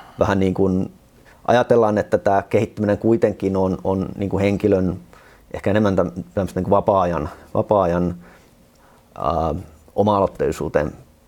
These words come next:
perustuvaa, eikä, eikä niin kuin sitä liikaa sovi työajalla tehdä,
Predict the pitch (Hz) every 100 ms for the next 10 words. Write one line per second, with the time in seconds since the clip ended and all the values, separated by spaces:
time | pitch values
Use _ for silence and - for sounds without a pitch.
0 | - 101 95 - 85 87 82 87 90 -
1 | 95 90 87 87 85 90 87 - - -
2 | - - - - 98 110 123 113 101 98
3 | 82 85 - 98 90 87 85 - - 90
4 | 90 78